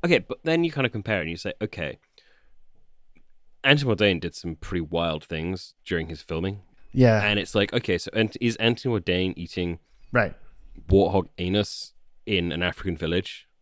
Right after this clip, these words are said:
Speaker 1: better or worse than this? It's better, but why? And then, like, there are chunks of this that are bad and chunks of this are nice, and chunks that feel exploitative. And I, I do think it's more complicated because I also think so much of it is tied up with, with, with, with form rather than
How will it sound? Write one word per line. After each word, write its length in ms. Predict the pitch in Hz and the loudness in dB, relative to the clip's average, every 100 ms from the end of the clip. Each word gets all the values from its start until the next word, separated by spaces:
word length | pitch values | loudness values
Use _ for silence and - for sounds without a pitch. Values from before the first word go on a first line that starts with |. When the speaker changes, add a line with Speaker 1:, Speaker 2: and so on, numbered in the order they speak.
| _ _ | _ _
Speaker 1:
better 160 | 107 101 | 2 4
or 100 | 95 | 4
worse 280 | 90 87 - | 4 0 -2
than 100 | 55 | -14
this? 280 | - - _ | -16 -20 _
It's 100 | _ - | _ 0
better, 280 | 185 123 67 - | 4 4 2 -6
but 180 | 69 - - - | -12 -12 -20 -18
why? 500 | 95 107 90 52 - - - - - _ - - | -4 0 0 -2 -8 -18 -20 -20 -20 _ -10 0
And 120 | 107 | 4
then, 200 | 120 117 _ - - | 6 4 _ -20 0
like, 240 | 127 113 - | 0 0 -2
there 140 | 127 123 | 2 2
are 40 | |
chunks 280 | - 147 131 | 2 0 2
of 40 | |
this 140 | 127 - | -2 -2
that 60 | |
are 20 | - | -2
bad 260 | 113 101 | 2 2
and 80 | 85 | 0
chunks 180 | 101 95 | -8 -10
of 60 | 71 | -12
this 100 | 82 | -6
are 40 | |
nice, 280 | 85 85 - | -4 -4 -4
and 80 | - | -2
chunks 200 | 107 - | -4 -4
that 140 | 85 | -10
feel 260 | - 98 85 | -6 -4 -4
exploitative. 560 | - - 95 - 139 | -4 -6 -6 -2 -2
And 100 | 120 | -2
I, 100 | 85 - | -4 0
I 120 | 107 | 0
do 200 | - 120 | 2 0
think 160 | 135 | 2
it's 120 | 98 90 | 0 0
more 460 | 92 95 92 87 - - - - - - - - - | 0 2 2 0 -4 -20 -20 -20 -20 -20 -20 -20 -4
complicated 420 | - 107 - 67 | 0 2 0 -4
because 180 | - 85 | -4 -8
I 40 | - | -4
also 220 | 98 - | -4 -2
think 160 | 98 - | -6 -6
so 300 | - - 131 | -12 2 4
much 160 | 123 - | 6 2
of 60 | |
it 40 | - | -4
is 100 | - | -4
tied 320 | - 110 98 | -2 2 4
up 260 | 98 - - | 2 -2 -6
with, 220 | 87 78 - - | -4 -6 -10 -6
with, 280 | 85 - - | -6 -6 -6
with, 280 | 82 - - | -6 -8 -14
with 240 | 76 73 - | -12 -12 -14
form 500 | - - 110 104 135 147 _ _ _ - | -20 0 4 6 4 -6 _ _ _ -4
rather 280 | 87 82 | -4 -4
than 300 | 80 82 78 | -8 -10 -10